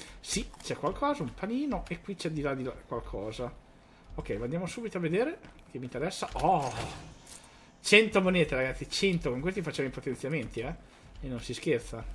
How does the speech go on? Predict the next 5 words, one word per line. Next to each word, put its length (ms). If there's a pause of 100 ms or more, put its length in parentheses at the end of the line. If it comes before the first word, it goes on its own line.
(1400)
Una, 680
una 220
brioche, 760 (760)
un 380
cos-, 340